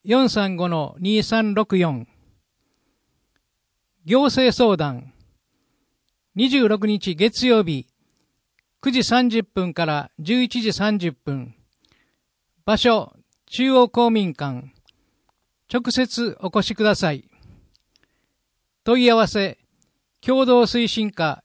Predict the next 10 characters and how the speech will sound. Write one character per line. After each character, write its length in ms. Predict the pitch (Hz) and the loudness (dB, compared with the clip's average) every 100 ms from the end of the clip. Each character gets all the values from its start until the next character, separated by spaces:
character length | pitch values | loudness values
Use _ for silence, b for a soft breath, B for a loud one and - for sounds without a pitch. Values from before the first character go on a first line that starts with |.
| _ | _
住 240 | 175 254 | -2 0
民 220 | 247 240 | 2 0
共 260 | 226 226 233 | 0 0 2
同 200 | 226 220 | 2 2
係。 460 | 214 - 151 135 - _ _ _ _ _ _ _ _ _ - | 0 -2 -6 -6 -16 _ _ _ _ _ _ _ _ _ -6
電 260 | 156 233 | 0 2
話、 280 | 226 214 - _ _ _ | 2 0 -2 _ _ _
零 260 | 185 254 233 | -4 0 2
七 260 | 214 196 175 | 2 0 -2
九 400 | - 180 143 | -2 -2 -2